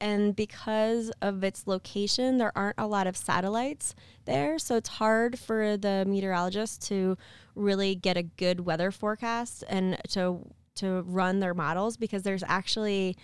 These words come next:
about an eight-hour time frame of, of satellite blackout,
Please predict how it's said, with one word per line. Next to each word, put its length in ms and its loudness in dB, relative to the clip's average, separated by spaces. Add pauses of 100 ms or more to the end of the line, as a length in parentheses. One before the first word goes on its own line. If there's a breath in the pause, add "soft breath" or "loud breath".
(720 soft breath)
about 300 2
an 140 2 (140)
eight-hour 1120 -2 (640)
time 320 0
frame 540 -2
of, 480 0 (460)
of 300 -6
satellite 640 2
blackout, 640 0